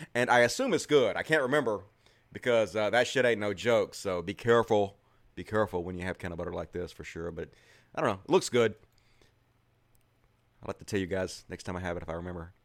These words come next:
And, uh, this is, uh, speaking of people who can't cook, this is what Carl Benjamin looks like when he makes breakfast. And, uh, this is from Doc Hackenbush. Click, motherfucker, click! Come on, you can do it.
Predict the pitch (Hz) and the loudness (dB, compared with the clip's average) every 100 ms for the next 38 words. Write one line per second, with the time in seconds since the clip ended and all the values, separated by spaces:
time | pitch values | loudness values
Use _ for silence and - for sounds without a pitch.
0 | _ _ _ _ 104 104 98 101 240 233 | _ _ _ _ -6 0 2 2 2 0
1 | 117 123 107 - 156 120 98 113 98 95 | 4 4 4 0 -8 -6 -6 -6 -6 -6
2 | - 95 - - - _ _ _ _ _ | -8 -10 -10 -14 -16 _ _ _ _ _
3 | _ _ - - _ - 202 107 107 95 | _ _ -20 -20 _ -14 -8 -6 0 0
4 | 95 90 87 87 - 78 80 101 92 - | 0 -4 -8 -10 -10 -10 -8 -6 -8 -10
5 | - 69 - 87 - _ _ _ _ _ | -12 -14 -14 -18 -20 _ _ _ _ _
6 | _ _ _ _ - - - - - - | _ _ _ _ -20 -20 -20 -20 -20 -20
7 | _ _ _ _ _ - - - 82 90 | _ _ _ _ _ -20 -20 -16 -12 -6
8 | 85 - - - 85 87 - - 339 330 | -6 -8 -14 -14 -8 -8 -8 0 4 4
9 | 240 214 - - 294 - 262 330 349 - | 2 2 4 4 2 0 6 8 6 -2
10 | _ _ _ _ _ _ _ - 123 95 | _ _ _ _ _ _ _ -8 -4 -2
11 | 98 135 110 107 | -2 -2 2 2